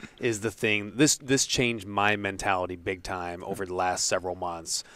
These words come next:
Um, what was the change you made in how you presented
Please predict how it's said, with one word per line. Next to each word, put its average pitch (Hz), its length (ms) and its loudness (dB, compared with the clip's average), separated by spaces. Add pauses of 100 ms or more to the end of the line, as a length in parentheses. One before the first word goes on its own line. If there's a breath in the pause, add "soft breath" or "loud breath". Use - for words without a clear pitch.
(160 loud breath)
Um, 87 400 -2
what 104 340 0
was 127 160 2
the 117 100 -10
change 101 460 -4
you 98 80 -8
made 92 260 -2
in 90 100 -12
how 101 280 0
you 95 320 -6
presented 98 420 -6